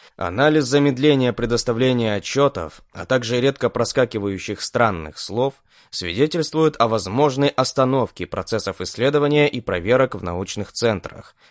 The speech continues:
заводах и различных предприятиях. Цель. Расследовать причины замедления поступления информации с научных предприятий с целью предотвращения дальнейших возможных проблем для человечества,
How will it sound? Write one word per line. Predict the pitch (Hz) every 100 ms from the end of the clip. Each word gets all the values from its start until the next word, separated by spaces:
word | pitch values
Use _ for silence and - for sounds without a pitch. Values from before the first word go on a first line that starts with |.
| -
заводах | 85 80 87 127 131 127 -
и | 123
различных | 110 85 101 98 101 -
предприятиях. | 98 - 98 90 78 - 78 - _ _ _ _
Цель. | - 127 113 107 - _ _ _ -
Расследовать | 110 127 165 196 185 175 165 -
причины | 151 156 - 180 123 98
замедления | 87 92 95 101 104 95 92
поступления | 95 - - 98 90
информации | 87 82 98 107 143 139 143
с | 131
научных | 104 90 90 98 -
предприятий | 90 87 92 90 143 147 147 143 - -
с | -
целью | - 120 147 147
предотвращения | 135 110 101 - 87 - 127 120
дальнейших | 110 117 98 85 85 80 143 139
возможных | 113 120 92 82 80 78 - -
проблем | - 80 87 131 131
для | 127 131
человечества, | - 139 143 156 139 95 - - -